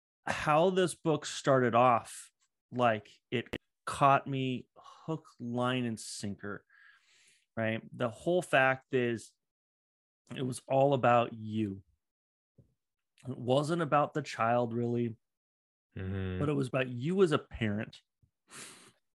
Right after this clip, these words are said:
Speaker 1: And we, when we've gone and read other books, it's, it's, there's a lot about, you know, talking to a child, a lot about, you know, creating environments, right? I, I, I think about,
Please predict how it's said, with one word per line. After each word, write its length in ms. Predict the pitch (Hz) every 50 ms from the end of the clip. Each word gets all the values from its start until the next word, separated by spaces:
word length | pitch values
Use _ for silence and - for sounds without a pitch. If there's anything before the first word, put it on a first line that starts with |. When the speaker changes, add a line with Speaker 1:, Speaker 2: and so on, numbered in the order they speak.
| _ _ -
Speaker 1:
And 120 | 143 147
we, 100 | 156 160 165
when 280 | 165 160 165 180 185
we've 160 | 185 175 151
gone 280 | 135 165 165 170 185 202
and 120 | 202 175
read 180 | 147 147 147 143
other 160 | 143 131 131
books, 400 | 131 - - 214 208 - - -
it's, 260 | 135 117 104 - - -
it's, 340 | - 139 135 - - - -
there's 280 | - 127 135 127 117 -
a 40 |
lot 320 | 123 117 123 120 120 120 120
about, 440 | 120 101 123 113 113 113 113 - - _ _ - - - - - - _ _ _ _ _ -
you 60 | 117
know, 120 | 113 110
talking 520 | - - - - 180 180 170 - 180 165 151
to 180 | - 165 170 165
a 40 |
child, 640 | 156 - - 151 139 135 139 139 139 135 139 139 127
a 60 | 120
lot 220 | 113 113 110 113 113
about, 400 | 107 95 117 107 107 107 110 - -
you 160 | - 117 107
know, 160 | 104 101 104
creating 540 | 107 - - - 131 113 113 107 110 104 104
environments, 1200 | 104 104 101 117 120 123 127 120 120 120 117 117 113 110 107 104 107 - - - - - - - _ _ _ _ _ _ _ _ _ _ _ _ _ _ _ _ _ _ _ _ _ _ -
right? 160 | 139 139 135
I, 60 | 127
I, 260 | 113 110 135 127 131 - 127
I 40 | 127
think 280 | - - 139 131 -
about, 420 | 127 101 120 117 117 113 113 -